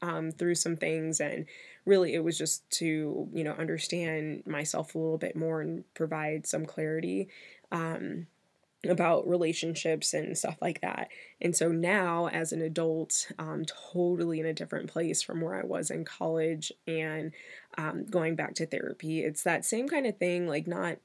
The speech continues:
not to work through, you know, previous histories of issues, but just to have some clarity, get some guidance, like, unbiased. There's, you know,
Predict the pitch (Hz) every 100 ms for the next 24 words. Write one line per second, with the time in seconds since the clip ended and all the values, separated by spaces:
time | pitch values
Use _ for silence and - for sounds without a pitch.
0 | - 220 226 247 202 190 185 - 180 170
1 | 165 156 160 156 151 - 160 160 160 165
2 | - - - _ - - 208 - 220 208
3 | 208 - 208 196 208 202 214 208 208 202
4 | - 165 170 165 - 160 165 160 - -
5 | 165 160 160 165 170 - 180 180 - 160
6 | 156 156 160 165 - - - 160 160 180
7 | 180 170 156 160 160 160 160 - 147 -
8 | - - 165 165 156 156 156 156 156 -
9 | 185 - - - 151 151